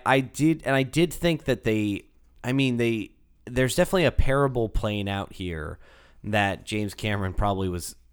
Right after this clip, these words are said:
thought he was really clever with that I, I don't, I don't think is partic-, particularly successful. But yeah, the idea that just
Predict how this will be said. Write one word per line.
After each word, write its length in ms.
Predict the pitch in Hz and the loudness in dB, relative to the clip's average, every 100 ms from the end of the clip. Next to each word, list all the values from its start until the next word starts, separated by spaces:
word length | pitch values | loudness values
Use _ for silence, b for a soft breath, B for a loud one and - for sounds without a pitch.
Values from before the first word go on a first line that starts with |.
| - | -18
thought 460 | - 95 90 - | -6 -4 -2 -6
he 220 | - 95 87 | -10 -8 -8
was 260 | 85 - | -8 -8
really 220 | 92 90 | -6 -6
clever 480 | 85 101 87 87 82 | -6 -6 -4 -6 -8
with 420 | - 85 82 - - | -10 -10 -10 -8 -6
that 200 | 90 - | -6 -4
I, 100 | 101 - | -6 -4
I 120 | 123 | -4
don't, 360 | 131 135 131 - | 0 0 0 -4
I 60 | 113 | -4
don't 240 | 131 160 | 0 0
think 140 | 151 135 | 0 -4
is 80 | - | -2
partic-, 460 | 107 - - 120 - | -4 -4 -8 -10 -2
particularly 640 | 104 101 - 185 165 120 | -2 -2 -4 -2 0 0
successful. 880 | 98 95 - 92 87 - 85 78 78 b b b b b _ - | -2 -6 -4 -4 -4 -6 -6 -6 -8 b b b b b _ -14
But 640 | 131 107 127 113 107 - - - - | -2 6 6 6 2 -2 -10 -16 -10
yeah, 440 | 127 131 101 85 55 | -2 2 2 0 -4
the 280 | 90 117 | -4 0
idea 420 | 110 104 113 113 98 | 0 -2 -2 -2 -2
that 580 | 101 98 95 92 - b b b b - - - | -2 -2 -2 -6 -10 b b b b -20 -20 -16
just 560 | 98 143 151 143 - | -4 4 4 4 -4